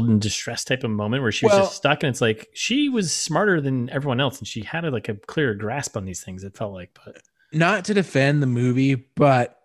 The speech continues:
Speaker 2: I think they realized they, they fucked up earlier, and they were like, "Oh,
Speaker 1: Yeah.
Speaker 2: I forgot she's a child." <laughs> Like, let's make her dumb for a scene.
Speaker 1: For a
Speaker 2: 'Cause
Speaker 1: scene,
Speaker 2: kids
Speaker 1: right.
Speaker 2: are, kids are stupid. <laughs> So,
Speaker 1: Kids,
Speaker 2: like
Speaker 1: <laughs> kids are stupid.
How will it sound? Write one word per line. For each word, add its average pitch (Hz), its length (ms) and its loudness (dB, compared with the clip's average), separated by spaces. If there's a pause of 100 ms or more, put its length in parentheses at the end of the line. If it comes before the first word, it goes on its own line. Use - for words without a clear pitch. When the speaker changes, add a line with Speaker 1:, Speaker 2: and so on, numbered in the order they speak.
(260)
Speaker 2:
I 127 100 -2
think 175 540 0
they 143 180 4
realized 131 800 2
they, 120 100 0
they 110 300 -4
fucked 127 340 -4
up 127 160 -2
earlier, 135 440 0
and 117 180 -2
they 110 80 -4
were 107 80 -4
like, 113 260 -4
"Oh, 139 320 2 (320)
Speaker 1:
Yeah. 131 180 -6 (160)
Speaker 2:
I 156 100 2
forgot 147 480 4
she's 156 320 4
a 143 40 4
child." 143 640 2
<laughs> - 60 -10 (840)
Like, - 320 0
let's 202 180 4
make 233 140 4
her 226 100 6
dumb 175 360 6
for 139 160 6
a 123 80 4
scene. 127 360 2
Speaker 1:
For - 300 -2
a - 40 4
Speaker 2:
'Cause 120 120 0
Speaker 1:
scene, 110 240 4
Speaker 2:
kids - 180 8
Speaker 1:
right. 185 140 2
Speaker 2:
are, - 40 -12 (280)
kids 175 220 6
are 170 40 4
stupid. 135 460 4
<laughs> - 80 -12
So, 190 180 4
Speaker 1:
Kids, 285 480 2
Speaker 2:
like - 460 0 (140)
Speaker 1:
<laughs> - 100 -20
kids - 340 -20
are 160 60 -8 (100)
stupid. - 320 0